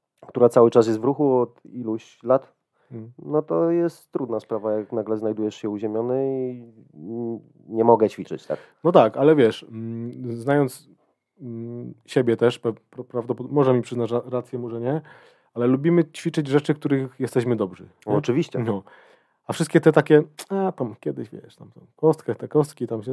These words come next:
Speaker 2: e, czy tam słabe, słabe ogniwa, nie? Się, nad nimi się popracuje, ale lepiej te rzeczy, których jesteśmy
Speaker 1: Lepiej nie dotykać, jak jeszcze działa, jest
Speaker 2: No.
Speaker 1: okej, nie?
Speaker 2: No, dokładnie, więc teraz, wiesz, ta sytuacja poniekąd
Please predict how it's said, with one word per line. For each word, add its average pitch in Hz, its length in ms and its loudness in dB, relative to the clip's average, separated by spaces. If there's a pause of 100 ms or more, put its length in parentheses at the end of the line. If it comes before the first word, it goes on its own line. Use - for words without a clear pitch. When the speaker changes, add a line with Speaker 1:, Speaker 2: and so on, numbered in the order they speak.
Speaker 2:
e, 196 300 4
czy 151 80 -4
tam 127 160 2
słabe, 139 560 6
słabe 135 300 2
ogniwa, 117 500 0
nie? 131 200 -2
Się, 127 260 -2
nad 127 200 -2
nimi 139 220 2
się - 100 0
popracuje, 143 500 6
ale 165 140 10
lepiej 156 420 2
te 139 100 0
rzeczy, 127 260 -4
których 113 300 -12
jesteśmy 107 400 -14
Speaker 1:
Lepiej 123 280 0
nie 180 100 6
dotykać, 170 380 4
jak 123 80 -4
jeszcze 120 220 -14
działa, 156 280 2
jest 180 140 2
Speaker 2:
No. 151 140 10
Speaker 1:
okej, 143 240 8
nie? 123 220 -4
Speaker 2:
No, 165 100 -10 (380)
dokładnie, 123 480 8
więc 147 200 2
teraz, 143 380 4
wiesz, 113 240 -6
ta - 220 -10
sytuacja 135 640 -2 (1040)
poniekąd 156 540 -2